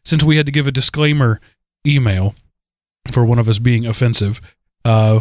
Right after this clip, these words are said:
you could also find us on Google Plus. We have a community there, or, uh, Facebook, uh, or Twitter. I think that covers it.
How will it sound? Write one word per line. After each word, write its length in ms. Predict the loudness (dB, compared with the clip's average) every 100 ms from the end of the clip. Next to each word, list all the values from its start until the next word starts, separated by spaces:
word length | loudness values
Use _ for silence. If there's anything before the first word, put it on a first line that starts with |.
| 0
you 100 | 0
could 120 | 2 2
also 240 | 2 0
find 260 | 0 0 0
us 160 | 2
on 300 | 2 2 2
Google 260 | 2 2 2
Plus. 420 | 2 0 0 0
We 80 | 2
have 100 | 2
a 40 |
community 460 | 0 0 2 4 4
there, 340 | 4 2 2
or, 380 | 2 4 4 4
uh, 340 | 4 4 2 0
Facebook, 720 | 0 -2 0 0 -2 -6 -14 _ _ _ _ _ _ -6
uh, 260 | -4 -2
or 460 | 0 2 4 2 0 -6
Twitter. 420 | -4 -2 2 0 -2 -8 _ _ _ _ _ _ _ _ _ _ -16
I 40 |
think 220 | -4 -2
that 140 | 0 -2
covers 300 | -2 0 0
it. 200 | -2